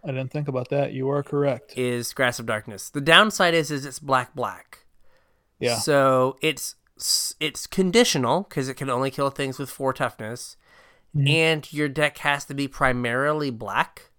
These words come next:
Speaker 1: Right.
Speaker 2: So, like, uh, again, I watched, uh, Krim today, the Asian Avenger, play, uh, Grixis, right?
Speaker 1: Mm-hmm.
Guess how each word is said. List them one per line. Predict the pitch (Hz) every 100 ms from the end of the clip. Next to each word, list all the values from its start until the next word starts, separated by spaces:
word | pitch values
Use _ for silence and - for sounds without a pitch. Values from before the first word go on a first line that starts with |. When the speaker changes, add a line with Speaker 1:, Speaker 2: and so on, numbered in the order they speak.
| _ _ _ _ _ _
Speaker 1:
Right. | 131 117 - _ _
Speaker 2:
So, | - - 151 139
like, | 131 131 123 - _ _ _ _ _ _ _ _
uh, | 107 104 -
again, | 117 113
I | 120
watched, | 117 113 - 113
uh, | 101 101 -
Krim | - 127 117 110
today, | 107 107 101 98 98
the | 120 110
Asian | 110 110
Avenger, | 107 110 104 101
play, | 98 - 104 98 101 -
uh, | 101 95
Grixis, | 123 117 104 87 90 - _ _ _ _ _ -
right? | 120 143
Speaker 1:
Mm-hmm. | 143